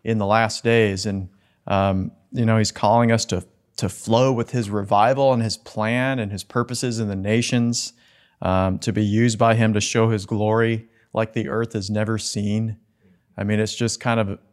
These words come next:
uh, just marvelous when you think about what God is gonna do through his people and in his people. Um, but to do that, we're gonna have to be united as never before.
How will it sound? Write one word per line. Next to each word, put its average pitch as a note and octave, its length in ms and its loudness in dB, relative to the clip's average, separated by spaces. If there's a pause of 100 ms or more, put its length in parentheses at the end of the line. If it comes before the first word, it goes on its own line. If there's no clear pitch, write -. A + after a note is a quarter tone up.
uh, C#2+ 60 -10 (640)
just A#2 260 -4
marvelous A2 680 0
when A2 120 -2
you G#2 80 -2
think A#2 260 -2
about G2+ 480 0 (440)
what G#2+ 420 -2
God G#2+ 320 4
is G2 320 -4 (180)
gonna A2 260 -2
do A2 280 0
through A2 240 -2
his G#2+ 160 -2
people - 500 -4
and G2+ 160 -6
in A#2+ 200 0
his A2+ 200 0
people. - 640 -2 (580)
Um, F#2+ 460 2 (180)
but A#2+ 200 2
to A2+ 100 -4
do D3 240 2
that, - 560 0 (920)
we're A#2 180 -4
gonna F3 180 -4
have A#2+ 220 -2
to A2 60 -6
be G2+ 520 -2
united G#2+ 680 -2 (840)
as G#2+ 160 -4
never G#2+ 200 -2
before. - 600 -8